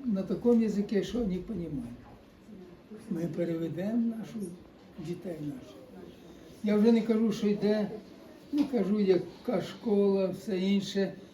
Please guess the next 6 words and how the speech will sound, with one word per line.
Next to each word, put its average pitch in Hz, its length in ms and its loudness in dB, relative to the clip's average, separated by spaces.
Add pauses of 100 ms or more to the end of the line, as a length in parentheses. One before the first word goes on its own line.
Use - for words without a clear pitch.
(180)
вихователька 185 800 2
йде, 180 460 2 (680)
я 180 140 0
проходжу, 185 720 2 (180)
вона 226 240 -2
привіталась, 175 920 -2